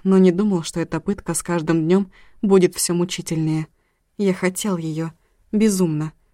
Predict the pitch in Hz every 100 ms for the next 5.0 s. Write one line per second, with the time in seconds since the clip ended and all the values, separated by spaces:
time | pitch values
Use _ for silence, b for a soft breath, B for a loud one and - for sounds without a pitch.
0 | _ 208 196 185 185 175 175 185 185 165
1 | - _ _ _ _ _ 196 190 185 180
2 | 175 170 170 170 165 170 170 - 175 170
3 | 170 165 190 185 170 - _ _ - 196
4 | 185 175 - 160 170 156 - 180 175